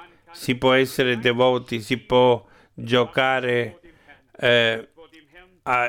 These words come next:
essere religiosi, ma non davanti al Signore. Davanti al Signore conta solo ciò che fa Lui, tutto il resto non fa che ostacolarlo.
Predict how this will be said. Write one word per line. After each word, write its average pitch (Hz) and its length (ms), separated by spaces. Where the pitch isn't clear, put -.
essere 127 560
religiosi, 123 920
ma 117 160
non 127 240
davanti 120 600
al 110 140
Signore. 107 800
Davanti 127 600
al 117 180
Signore 120 600
conta 123 500
solo 120 460
ciò 120 320
che 127 160
fa 120 200
Lui, 113 440
tutto 123 300
il 117 60
resto 127 500
non 113 220
fa 123 380
che 123 100
ostacolarlo. 110 1200